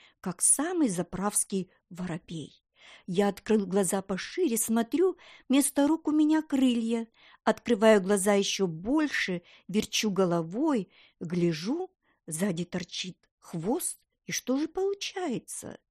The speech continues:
Получается, что я всё-таки превратился в воробья. Я воробей, я больше не Баранкин,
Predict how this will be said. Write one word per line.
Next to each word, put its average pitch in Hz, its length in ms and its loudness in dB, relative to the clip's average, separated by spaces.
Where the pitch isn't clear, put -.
Получается, 196 1080 -2
что - 260 -14
я 208 320 -2
всё-таки - 960 -6
превратился 269 1300 2
в 165 180 -8
воробья. 233 1000 -2
Я 226 680 0
воробей, 247 960 0
я 240 320 4
больше 254 540 0
не 226 260 2
Баранкин, 247 840 -2